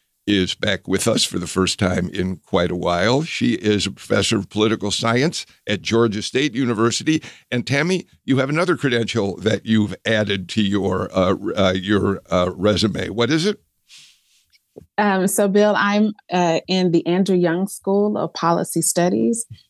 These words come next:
Speaker 2: uh, in the Public Management and Policy Department. Um, so, um, not political science right now, uh, political science adjacent, though. Um, and I am also the director of the,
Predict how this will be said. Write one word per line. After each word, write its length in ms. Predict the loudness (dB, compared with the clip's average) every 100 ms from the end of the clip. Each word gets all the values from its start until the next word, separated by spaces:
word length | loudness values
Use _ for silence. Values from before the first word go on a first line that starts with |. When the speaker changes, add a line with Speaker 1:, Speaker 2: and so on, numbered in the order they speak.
| _
Speaker 2:
uh, 200 | -2 0 0
in 280 | 2 2 2
the 420 | 2 2 0 -4 -2
Public 300 | 0 0 2
Management 560 | 2 2 0 -2 -2
and 100 | -4
Policy 460 | -2 0 2 0 -2
Department. 640 | 0 0 0 2 0 -2 -12 -20 -20 _ -4
Um, 260 | 0 2 0
so, 520 | 0 2 2 0 -2
um, 440 | 0 2 2 0 -6 -12 -4
not 420 | 2 2 2 0 -4 -6
political 480 | 0 2 2 0 -2
science 640 | 0 0 2 2 0 -2
right 220 | 0 2 2
now, 420 | 2 2 2 0
uh, 380 | 0 2 2 0 -2
political 380 | 0 0 0 -2
science 360 | 0 0 0 0
adjacent, 680 | 2 4 2 0 -4 -4
though. 400 | -2 -2 -2 -2 -6 -20 _ -4
Um, 260 | 0 0 0
and 320 | 0 0 0 -2
I 180 | -2 0
am 200 | 0 0
also 480 | 0 0 0 0
the 420 | 2 0 2 0 0
director 540 | 0 0 0 -2 -2 0
of 400 | 0 0 0 0
the, 280 | 2 0